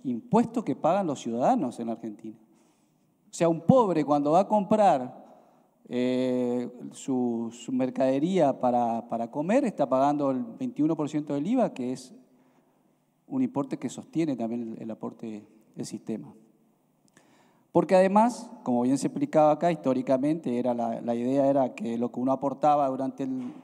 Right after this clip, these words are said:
periodo de actividad lo cobraba después en, en pasividad. Lo que pasa es que la espe-, la expectativa de vida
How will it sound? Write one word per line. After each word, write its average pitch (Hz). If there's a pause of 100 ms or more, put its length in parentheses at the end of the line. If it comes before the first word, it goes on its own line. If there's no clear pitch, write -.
(100)
periodo 147
de 151
actividad 185 (200)
lo 127
cobraba 123
después 123
en, 117 (540)
en 113
pasividad. 127
Lo 117
que 120
pasa 156
es 139
que 135
la 135
espe-, 127
la 123
expectativa 131
de 139
vida 143